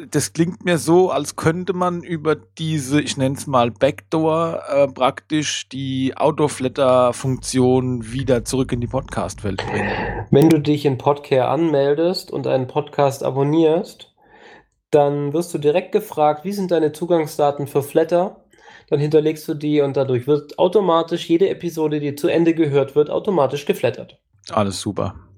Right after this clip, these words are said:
Speaker 1: Ich hab nicht damit gerechnet, dass meine doch kurze, äh, Frageliste, äh, so schnell abgefrühstückt wird und so sehr zu meiner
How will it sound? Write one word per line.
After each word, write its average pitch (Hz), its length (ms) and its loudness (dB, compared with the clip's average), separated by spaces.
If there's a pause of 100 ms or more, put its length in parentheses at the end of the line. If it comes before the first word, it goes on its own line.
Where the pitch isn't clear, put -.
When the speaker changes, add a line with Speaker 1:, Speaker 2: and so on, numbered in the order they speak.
(140)
Speaker 1:
Ich - 80 -8
hab 123 120 0
nicht 117 160 -2
damit 117 200 -2
gerechnet, 117 380 0
dass 113 120 -2
meine 117 220 0
doch 120 300 -2
kurze, 117 720 2
äh, 110 260 0
Frageliste, 120 1400 0
äh, 98 40 -12
so 131 240 2
schnell 110 220 -2
abgefrühstückt - 800 -2
wird 120 240 0
und 110 200 -4
so 123 200 4
sehr 117 220 0
zu 120 140 -6
meiner 113 360 2